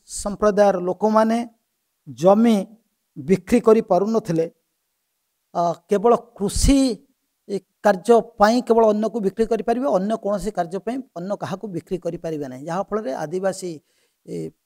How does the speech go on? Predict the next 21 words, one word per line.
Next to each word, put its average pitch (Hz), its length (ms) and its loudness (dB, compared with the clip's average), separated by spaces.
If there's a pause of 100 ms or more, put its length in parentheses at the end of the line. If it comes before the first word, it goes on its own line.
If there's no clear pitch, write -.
ଉଁ, 151 540 -18 (640)
ଜମି, 185 420 -6 (380)
ଅ, 160 80 -8 (640)
ଥିବା 196 220 -2
ଲୋକମାନେ 214 540 -4 (280)
ଅନେକ 202 300 -4
ଅସୁବିଧାର 180 760 -4
ସମ୍ମୁଖୀନ 196 380 -6
ହେଉଛନ୍ତି। 240 340 -2
ଏପରିକି 226 520 -2
ବ୍ୟାଙ୍କ 196 480 -2
ଲୋନ୍ 220 280 0
ନେବା 202 200 0
ପାଇଁ 208 160 -4
ମଧ୍ୟ 196 240 -8 (100)
ତାଙ୍କ 190 260 -6
ଜମିକୁ 180 380 -10
ମର୍ଟଗେଜ୍ 170 420 -8
ସେମାନେ 208 300 -14
ଦେଇପାରିବେ 131 460 -12
ନାହିଁ। - 160 -20